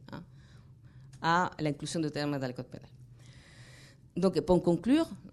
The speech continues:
euh, bon, il y a eu une atténuation. Bon, certes, féminicide, on a démontré, c'est bien en formule, comme on l'entend dans les scripts Frank. Euh, on a féminicide, euh, certes, a été inclus,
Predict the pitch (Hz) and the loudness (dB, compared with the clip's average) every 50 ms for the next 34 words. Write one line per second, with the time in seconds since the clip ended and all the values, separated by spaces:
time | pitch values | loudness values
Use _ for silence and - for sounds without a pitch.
0 | - - 156 151 147 147 147 147 143 143 143 143 139 139 135 135 131 127 127 123 | -4 -2 0 2 2 2 2 2 2 2 2 0 0 -2 -2 -4 -4 -4 -4 -4
1 | 120 98 73 67 - - - - - - - 156 160 170 151 127 - 165 170 165 | -6 -6 -8 -10 -12 -14 -18 -20 -20 -10 -6 -2 0 0 0 0 0 0 4 6
2 | 170 175 208 208 180 - - - - 113 - 160 156 143 127 143 139 117 107 - | 6 6 6 6 4 0 -4 -8 -10 -6 -2 -2 -2 0 0 0 -2 -2 -2 -2
3 | - 196 196 - - 127 - - - - - - - - - 113 - - 135 135 | -2 -2 -2 0 -2 -4 -4 -4 -10 -8 -6 -6 -6 -6 -10 -12 -6 -4 -4 -4
4 | 131 - - 190 156 120 - - 120 117 120 - - 135 131 127 131 135 131 135 | -4 -4 -6 -6 -6 -6 -8 -14 -16 -18 -16 -10 -8 -6 -4 -2 -2 -4 -4 -4
5 | 151 147 139 - 127 117 107 110 113 - - 131 151 190 240 254 - - - 139 | -6 -8 -8 -8 -10 -10 -10 -10 -8 -6 -4 -2 -2 0 -2 -2 -4 -6 -6 -6
6 | 139 127 127 - 139 135 120 113 123 - - 131 - - 214 233 269 285 277 - | -4 -6 -6 -6 -6 -6 -6 -8 -10 -12 -14 -14 -10 -4 -2 -2 -2 -2 -4 -8
7 | - - - - - - - - - - - - - - - - - - - - | -12 -12 -12 -12 -12 -12 -12 -14 -14 -16 -16 -16 -16 -16 -18 -18 -18 -20 -20 -20
8 | - - - - 160 165 160 160 160 151 151 147 143 139 139 - - 170 170 160 | -20 -14 -4 0 2 4 4 6 4 4 4 4 2 2 0 0 0 0 0 0
9 | 156 - - 214 220 196 160 131 - 143 143 143 139 127 127 127 120 117 113 - | 0 -2 -2 -2 0 0 0 0 0 0 0 0 0 0 0 0 -2 -4 -6 -6
10 | 104 107 101 90 80 - - - - - - - - - - - - - - - | -8 -8 -10 -10 -12 -12 -14 -16 -18 -20 -20 -20 -20 -20 -20 -20 -20 -20 -20 -20
11 | - - - - - - - 180 - - - - 202 190 - - - - 151 151 | -20 -20 -20 -20 -20 -16 -12 -10 -10 -4 0 0 0 0 0 -2 2 4 6 6
12 | 147 139 - 170 156 147 - - 147 143 139 - - - 233 233 196 - | 4 4 4 4 4 4 4 4 2 2 2 2 4 4 6 6 4 2